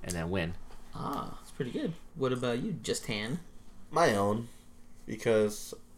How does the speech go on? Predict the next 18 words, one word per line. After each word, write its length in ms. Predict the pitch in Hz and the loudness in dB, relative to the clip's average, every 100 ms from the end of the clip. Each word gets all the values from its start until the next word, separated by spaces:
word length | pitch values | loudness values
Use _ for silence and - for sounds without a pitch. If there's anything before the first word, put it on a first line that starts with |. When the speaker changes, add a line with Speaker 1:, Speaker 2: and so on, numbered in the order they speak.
| - - | -12 -2
Speaker 3:
I 60 | |
don't 180 | 104 95 | 0 0
care 200 | - 98 | 0 0
about 240 | 95 92 90 | 2 0 0
other 180 | 95 | -4
people. 420 | 92 98 - 101 - - - - - - - - - - - - - 104 | -6 -10 -10 -12 -12 -16 -18 -16 -14 -14 -16 -16 -16 -16 -18 -18 -8 -2
I 40 | |
just 200 | 143 - | 0 0
care 120 | 101 | 2
about 200 | 98 107 | 2 2
me. 180 | 98 98 - - - - | 0 -4 -6 -16 -14 -12
Speaker 2:
<laughs> 100 | - - - | -10 -10 -10
So 100 | - | 0
you 120 | 135 143 | 4 6
wanna 140 | 147 | 6
know 80 | 135 | 6
your 100 | 135 | 4
future? 360 | 127 131 165 | 4 0 0